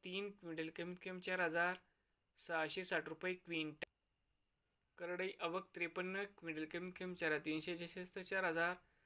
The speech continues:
सातशे पाच. तर मित्रांनो, चार हजार सातशे पाच रुपये क्विंटल. तीळ, आवक तीन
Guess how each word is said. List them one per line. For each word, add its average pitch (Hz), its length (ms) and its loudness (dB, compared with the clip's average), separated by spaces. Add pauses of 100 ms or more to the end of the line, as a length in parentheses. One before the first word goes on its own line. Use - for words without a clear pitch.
(300)
सातशे - 480 -2 (100)
पाच. 151 340 2 (480)
तर 160 60 -6
मित्रांनो, 170 460 0 (120)
चार 180 160 4
हजार 170 260 6
सातशे 175 400 2 (100)
पाच 151 200 2
रुपये 175 280 2
क्विंटल. 156 640 2 (2500)
तीळ, 202 180 6 (180)
आवक 170 280 2 (120)
तीन 190 260 6